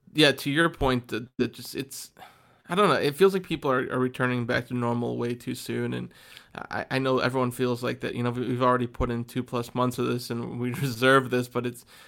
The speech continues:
it's not exactly the way it works, and I, and I really do hope that, um, you know, Chicago's gonna open up, uh, on Wednesday, and, um, you know, daycares are opening up, and it just, it's, uh, there's a lot of different protocols and people are putting in place, and, you know, everyone's trying to be safe, but there, there are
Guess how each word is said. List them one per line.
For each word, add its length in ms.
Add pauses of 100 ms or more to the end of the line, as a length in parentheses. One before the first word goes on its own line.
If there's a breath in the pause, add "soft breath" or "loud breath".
(100)
it's 80
not 140
exactly 360
the 140
way 100
it 100
works, 360
and 100
I, 40
and 180
I 60
really 340
do 240
hope 240
that, 220 (560 soft breath)
um, 200
you 100
know, 100
Chicago's 580
gonna 560
open 300
up, 280
uh, 60
on 420
Wednesday, 640
and, 200 (520 soft breath)
um, 440 (360)
you 120
know, 180
daycares 580
are 80
opening 380
up, 360
and 280
it 240
just, 300
it's, 320
uh, 140
there's 180
a 20
lot 140
of 80
different 240
protocols 500
and 140
people 200
are 40
putting 220
in 100
place, 420
and, 180
you 80
know, 80
everyone's 280
trying 160
to 40
be 80
safe, 300
but 120
there, 140
there 220
are 240